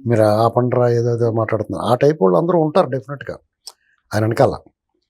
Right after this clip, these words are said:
పోలీసు వ్య-, వ్యవస్థ వాళ్ళకి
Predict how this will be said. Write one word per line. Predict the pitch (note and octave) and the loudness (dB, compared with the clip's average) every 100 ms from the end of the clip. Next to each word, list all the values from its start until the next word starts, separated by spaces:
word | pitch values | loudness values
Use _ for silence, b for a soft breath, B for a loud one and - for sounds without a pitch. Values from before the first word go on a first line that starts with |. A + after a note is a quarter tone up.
| - - _ _ _ _ _ A#2 | -20 -20 _ _ _ _ _ 2
పోలీసు | D3 E3+ D3+ E3+ E3 D#3+ D#3+ - - _ _ _ _ | 6 6 4 0 0 0 -2 -4 -12 _ _ _ _
వ్య-, | G#2 G#2+ | -10 -8
వ్యవస్థ | A#2+ D3+ D3 D#3 - | 0 2 4 2 2
వాళ్ళకి | E3 D3 C#3+ D#3 D3 C#3+ | 4 4 2 2 2 2